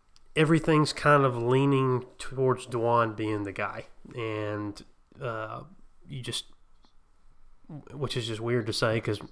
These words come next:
no one has been saying that up until this point. But everything like we just talked about with Jamie Newman and everything that's going on, people are leaning towards Dwan. There's a lot of speculation around,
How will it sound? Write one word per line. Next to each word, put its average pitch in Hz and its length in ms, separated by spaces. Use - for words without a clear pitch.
no 120 160
one 117 120
has 113 100
been 110 120
saying 113 260
that 110 140
up 107 120
until 107 160
this 101 100
point. 110 320
But 113 360
everything 120 340
like 110 120
we 113 60
just 110 100
talked 120 120
about 110 160
with 107 80
Jamie 117 220
Newman 120 420
and 98 280
everything 117 260
that's 110 120
going 110 240
on, 110 100
people 123 300
are 107 140
leaning 120 340
towards 120 280
Dwan. 113 440
There's 113 160
a 110 60
lot 110 220
of 113 60
speculation 117 680
around, 110 480